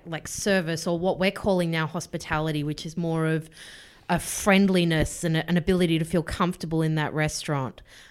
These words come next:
Um, it's so hard to then s-, sort of dock a restaurant for not being able to provide what is out of their hands to provide.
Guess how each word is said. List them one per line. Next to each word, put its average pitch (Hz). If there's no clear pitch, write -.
Um, 151
it's 180
so 208
hard 175
to 180
then 165
s-, 160
sort -
of 160
dock 180
a 214
restaurant 165
for -
not 165
being 170
able 160
to 165
provide 160
what 156
is 151
out 147
of 139
their 143
hands 139
to -
provide. 120